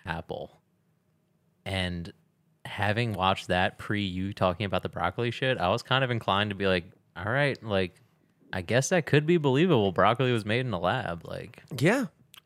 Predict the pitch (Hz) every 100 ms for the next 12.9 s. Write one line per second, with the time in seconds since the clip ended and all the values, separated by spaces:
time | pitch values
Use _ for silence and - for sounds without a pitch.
0 | - 131 135 135 - 120 - 131 127 -
1 | 131 - 120 135 127 131 123 - 131 -
2 | - 120 - 123 117 - _ _ _ 131
3 | 120 120 110 107 120 139 151 160 - -
4 | 101 98 - - 117 110 107 107 104 95
5 | 95 92 85 87 - 117 127 120 - 117
6 | 131 104 87 - - 107 107 101 98 -
7 | 98 98 90 - 82 90 85 87 92 95
8 | 110 87 90 95 85 - 82 87 85 -
9 | 92 101 160 135 127 156 160 160 - -
10 | - 240 214 175 160 175 185 196 180 165
11 | 165 208 226 131 - 131 147 156 160 160
12 | 160 156 160 165 180 151 151 135 110